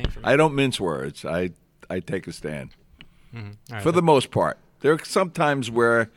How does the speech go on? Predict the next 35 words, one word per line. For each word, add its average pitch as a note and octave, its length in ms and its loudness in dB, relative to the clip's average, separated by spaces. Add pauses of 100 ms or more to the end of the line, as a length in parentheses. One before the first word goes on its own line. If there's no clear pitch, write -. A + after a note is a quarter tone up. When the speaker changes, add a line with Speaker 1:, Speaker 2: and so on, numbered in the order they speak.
(220)
Speaker 2:
I F#2+ 160 -2
do G#2 500 2
if F#2+ 240 -2
this F#2+ 320 -2
or F2+ 160 -4
this F2+ 300 -4
way F2 240 -2
and D#2 160 -6
that F2+ 200 -2
way, D2+ 340 -6 (340)
but G2 160 -8
for G2+ 160 -4
the F#2+ 80 -2
most G#2+ 280 -2
part, F#2 320 0
I E2+ 100 -2
have E2 180 -6
very E2 300 -4
strong D#2+ 420 -6
views, E2 440 -4
and, G2 200 -6 (360)
and F#2+ 200 -4
I G2+ 80 2
fight A2+ 260 0
for - 140 -8
them, F#2+ 360 -2
and E2+ 160 -6
I E2+ 100 -4
get D#2+ 180 -4
'em D#2+ 100 -6
done. C2+ 300 -10 (120)
Speaker 1:
Well, A2 200 -8
that, A#2+ 300 -8
that A#2+ 120 -6
was, G#2+ 320 -8